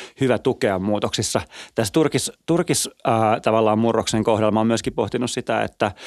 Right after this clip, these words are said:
jos, äh, määrätietoinen tukipolitiikka voi nopeuttaa turkistarhauksesta luopumista Suomessa vaikka vuosilla, niin siinä säästyy myöskin eläinten kärsimystä, joten tavallaan se, niin kuin reilu siirtymä on täysin, täysin win-win. Metsäteollisuus on totta kai toimijana sitten niin kuin tyypillisesti varsinkin nämä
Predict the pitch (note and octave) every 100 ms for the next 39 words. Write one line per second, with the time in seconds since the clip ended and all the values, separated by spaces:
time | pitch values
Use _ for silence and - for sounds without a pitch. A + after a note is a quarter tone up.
0 | - - - B2+ C#3 B2+ - _ - A2
1 | G#2 G2 A#2+ A#2 G#2 A2 G2 G#2 A2+ G#2+
2 | A2 G#2+ G2 G#2 G2 A2 G2+ G#2 G#2 -
3 | F3 B2 A2+ G2 F#2 - F#2+ F#2 - -
4 | - A2 F#2+ G#2+ - G#2 - A2+ A2 G2
5 | G2 F#2 G#2 A2 G#2 - G#2 G2 A#2 G#2+
6 | A2 F#2+ G2 G2+ F#2 A#2+ G2 A2 G2 G#2+
7 | G2 A2+ G#2+ A#2+ A2+ F2+ - F#2 F2+ -
8 | - A2 - - - C3 A#2 G2+ G#2 G#2
9 | G2+ G#2+ B2 G#2+ A2 G#2+ G2 G#2+ G2 G#2
10 | G#2 G#2 G2 A2 F#2+ - - - A2+ G#2+
11 | G#2 A#2 A2 G#2 G#2+ G2 - - - -
12 | C3+ E3 D#3 C3+ A2+ A#2 A2+ A2 A2+ A#2+
13 | A2+ G#2+ G2 F#2 F#2 - F#2+ F#2 G2 A2
14 | G#2+ F#2+ - G2+ F#2+ G2 F#2+ F#2+